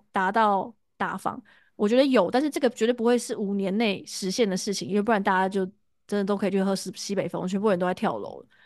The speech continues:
可能是用二十年的方式再去实现这件事情。对啊，所以讲了这么多，那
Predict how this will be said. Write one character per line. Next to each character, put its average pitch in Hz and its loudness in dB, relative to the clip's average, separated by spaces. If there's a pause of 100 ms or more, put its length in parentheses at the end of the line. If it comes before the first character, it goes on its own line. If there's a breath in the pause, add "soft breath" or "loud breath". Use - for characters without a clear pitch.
(140 soft breath)
可 226 2
能 214 2
是 247 -2
用 269 4
二 269 6
十 202 -2
年 196 0
的 190 -2
方 202 0
式 202 -4
再 208 0
去 202 -4
实 185 -6
现 190 0
这 185 -4
件 180 -4
事 - -8
情。 - -12 (400)
对 - -8
啊， - -6
所 247 4
以 254 6
讲 233 2
了 262 6
这 330 -2
么 277 4
多， 247 4 (340 loud breath)
那 247 2